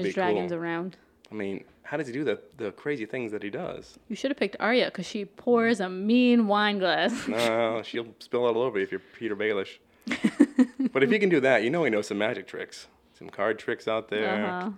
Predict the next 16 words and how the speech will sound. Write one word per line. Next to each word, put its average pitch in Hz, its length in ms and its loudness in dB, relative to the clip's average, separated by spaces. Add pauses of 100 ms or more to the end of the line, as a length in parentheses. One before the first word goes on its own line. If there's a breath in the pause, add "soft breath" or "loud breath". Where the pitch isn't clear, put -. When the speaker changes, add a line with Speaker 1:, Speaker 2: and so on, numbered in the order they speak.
Speaker 2:
doing 98 160 -12
some 98 100 -14
stuff. 113 720 -2
Speaker 1:
Right. 190 400 -4
Speaker 2:
Yeah, - 240 -14
I'd 101 100 -14
pick - 180 -6
him. 92 280 -8 (140)
Speaker 1:
Okay. 180 180 -12
Speaker 2:
And 104 160 -6
then 98 220 -4
Daenerys 76 400 -10
for - 180 -20
the - 80 -16
dragons. - 560 -16
Speaker 1:
Okay. 185 240 -12